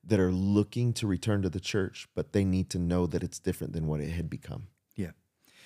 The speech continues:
Speaker 2: Well, I think it's worthy to note it's not about one individual.
Speaker 1: Mm-hmm.
Speaker 2: You know, these building blocks, it's not like, "Oh, well, you got a,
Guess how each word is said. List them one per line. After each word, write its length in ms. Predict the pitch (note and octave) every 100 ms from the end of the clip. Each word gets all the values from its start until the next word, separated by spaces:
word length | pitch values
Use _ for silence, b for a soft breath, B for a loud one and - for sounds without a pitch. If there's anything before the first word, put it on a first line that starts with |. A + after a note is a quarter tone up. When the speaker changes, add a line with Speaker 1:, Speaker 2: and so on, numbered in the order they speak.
| B B
Speaker 2:
Well, 220 | A#2+ G#2+ -
I 80 | G2
think 180 | A#2+ A2
it's 160 | F#2+
worthy 380 | G2 G#2+ G2 G2
to 80 | F2+
note 320 | F2+ F#2 F2
it's 200 | F2 -
not 180 | F#2+ F2
about 440 | E2+ F2+ F2+ F2+ - -
one 160 | F#2 F#2
individual. 640 | F#2 F2+ F2+ F2 G#2+ A#2+ -
Speaker 1:
Mm-hmm. 360 | G#2 E2+ G#2 A#2 G#2+ -
Speaker 2:
You 120 | G2
know, 100 | G2
these 240 | F2 F#2+ F#2
building 420 | G#2 A2 A2+ G#2
blocks, 380 | F2+ F2 - F#2
it's 140 | -
not 200 | F#2 -
like, 240 | E2+ D#2+ F2+
"Oh, 100 | F2+
well, 180 | F2
you 80 | F2
got 200 | E2+ E2+
a, 280 | E2+ D#2+